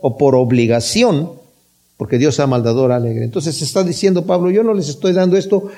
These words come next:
no les estoy ordenando esto para que lo hagan así. Tiene que haber prontitud en el corazón para hacer esto". Y como dije yo,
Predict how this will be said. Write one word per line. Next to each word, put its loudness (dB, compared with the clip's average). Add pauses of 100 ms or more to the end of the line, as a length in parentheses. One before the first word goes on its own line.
(160)
no 4
les 4
estoy 2
ordenando 4
esto 0
para 0
que 0
lo 4
hagan 0
así. -2 (220)
Tiene 4
que 2
haber 2
prontitud 0
en 2
el 0
corazón 0
para 0
hacer 0
esto". -8 (1080)
Y 2
como 4
dije 2
yo, 0